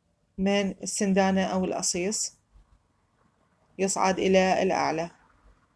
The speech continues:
بعد ثلاثة أيام هنا تخلصت من النمل، بدنا نشوف أي نمل موجود في الأصيص.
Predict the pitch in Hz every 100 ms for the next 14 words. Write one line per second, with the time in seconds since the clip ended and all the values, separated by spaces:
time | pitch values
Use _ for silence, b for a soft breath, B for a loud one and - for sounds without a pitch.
0 | _ _ _ _ _ _ - - - _
1 | _ _ _ _ _ _ _ _ _ _
2 | _ _ _ _ _ _ _ _ _ _
3 | _ _ 196 214 214 208 202 196 202 -
4 | 196 196 226 226 202 196 202 196 208 -
5 | - 208 190 196 208 202 190 196 185 185
6 | 185 185 190 240 _ _ _ _ _ _
7 | _ _ _ _ 190 196 202 208 202 -
8 | 202 196 196 190 185 185 190 190 - 185
9 | 180 - - 170 - - - -